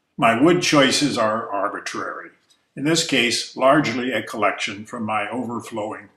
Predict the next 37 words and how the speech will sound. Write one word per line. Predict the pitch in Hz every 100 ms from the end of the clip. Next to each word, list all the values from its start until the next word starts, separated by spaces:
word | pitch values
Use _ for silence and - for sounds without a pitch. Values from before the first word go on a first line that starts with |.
| _
cutoff | - 117 101 90 - -
box. | - - - - - - _ _ - - - - - - - - - -
So | 180 175
what's | 185 -
left | 196 202 -
to | 156
do | 180 247 127
after | 131 135 143
all | 147
that | 139 139
preliminary | - 147 143 101 95 92 92
work? | 104 - - - -
Well, | 123 120 123 - -
uh, | 131 127 -
quite | 165 151
a | 139
bit. | 98 - - - - - - - -
First, | 180 214 - - -
we | 143
have | 139 139 -
to | 139 131 131
route | 113 135 151 - -
the | 131 123 120 110 -
bird | 143 135 117
mouth | 120 120 - 165
joints. | 180 175 - - - - - - - - - -
There'll | 120 117
be | 117 135
eight | 151
of | 139
them | 135 127
in |
the | 117
body | 113 131 131
of | 123
the | 120
box | 120 127 -